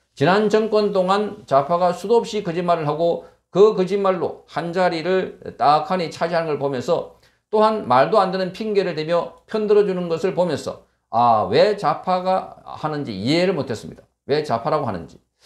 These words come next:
그런 이유 때문에, 에, 때문이구나 이렇게 느꼈습니다. 학위도 재산도 무엇도 돌려받을 엄두도 내지 않겠습니다.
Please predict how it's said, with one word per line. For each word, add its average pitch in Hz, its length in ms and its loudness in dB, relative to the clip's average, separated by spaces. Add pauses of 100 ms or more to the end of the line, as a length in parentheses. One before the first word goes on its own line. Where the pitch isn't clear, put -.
(320)
그런 214 280 6
이유 185 160 0
때문에, 170 500 -2
에, 95 320 -8 (100)
때문이구나 156 460 -2
이렇게 185 280 -2
느꼈습니다. 127 560 -4 (280)
학위도 202 760 2
재산도 131 680 -6 (140)
무엇도 214 520 0
돌려받을 165 560 0
엄두도 220 400 2
내지 151 220 -2
않겠습니다. 110 500 -6